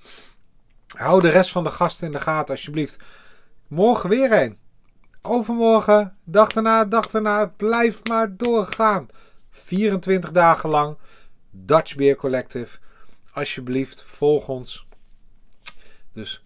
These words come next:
vierentwintig bieren. Elke dag een bier. Kijk op onze kanalen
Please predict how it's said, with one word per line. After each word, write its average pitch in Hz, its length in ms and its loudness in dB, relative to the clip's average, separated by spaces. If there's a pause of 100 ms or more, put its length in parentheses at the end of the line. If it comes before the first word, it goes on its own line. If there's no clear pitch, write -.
vierentwintig 151 1120 -10
bieren. 123 460 -8 (720)
Elke 147 340 -10
dag 175 280 -8
een 139 120 -14
bier. 120 320 -6 (1000)
Kijk 135 380 -4 (440)
op 107 200 -12
onze 101 240 -16
kanalen 101 600 -12